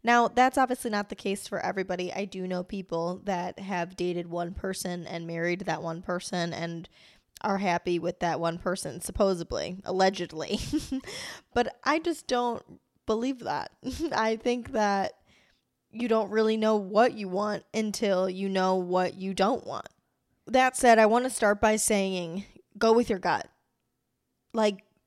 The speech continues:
in any sort of situation that comes with this positive or negative, go with your gut. And it's going to be one of the hardest things for you to do because you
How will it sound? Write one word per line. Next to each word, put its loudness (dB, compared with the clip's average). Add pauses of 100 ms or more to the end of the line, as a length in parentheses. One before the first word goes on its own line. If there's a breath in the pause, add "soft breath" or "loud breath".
(120)
in 2 (120)
any 4
sort -2
of -4
situation -2
that -2
comes -2 (100)
with -2
this 2
positive 0
or -2
negative, -4
go 2
with -2
your -4
gut. -2
And -6
it's -8
going -2
to -2
be -4
one -2
of -8
the -8
hardest -6 (420 soft breath)
things -4 (200)
for -2
you -2
to -4
do 0 (320 soft breath)
because -4 (220)
you -2